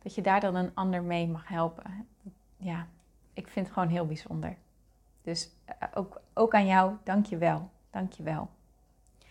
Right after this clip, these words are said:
En in deze sessie kwam op een gegeven moment het stukje naar voren dat je,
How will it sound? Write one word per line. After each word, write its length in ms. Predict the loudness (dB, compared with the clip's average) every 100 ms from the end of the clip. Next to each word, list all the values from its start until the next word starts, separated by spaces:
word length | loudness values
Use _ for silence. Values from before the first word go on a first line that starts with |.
| -20 -20 -20 -20 -20 _ 0
En 260 | 2 2
in 380 | 6 8 8 6
deze 300 | 6 6 2
sessie 380 | 2 2 4 -2
kwam 460 | 4 6 6 4 -2 _
op 140 | -14 -6
een 60 |
gegeven 320 | 2 4 4
moment 160 | 0 0
het 140 | -2
stukje 340 | -8 -6 -2 0
naar 180 | 0 -2
voren 440 | 2 4 4 2 -2 _
dat 240 | -4 0
je, 220 | 0 0